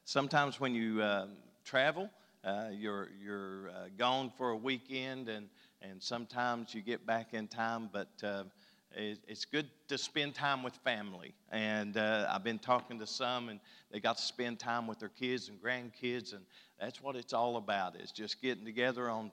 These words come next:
family, uh, time and just having a great time. So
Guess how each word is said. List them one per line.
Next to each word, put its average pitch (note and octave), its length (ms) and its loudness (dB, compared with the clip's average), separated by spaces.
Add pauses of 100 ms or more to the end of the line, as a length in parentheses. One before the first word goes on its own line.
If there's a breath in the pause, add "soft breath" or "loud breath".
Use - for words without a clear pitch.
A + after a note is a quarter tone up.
family, C3 500 0 (380 soft breath)
uh, F#2+ 300 -8
time C#3 460 2
and G#2+ 160 -8
just A2 220 -4
having A2+ 260 -4
a G#2 40 -8
great A2+ 360 -2
time. F#2 380 -2
So G#2 420 2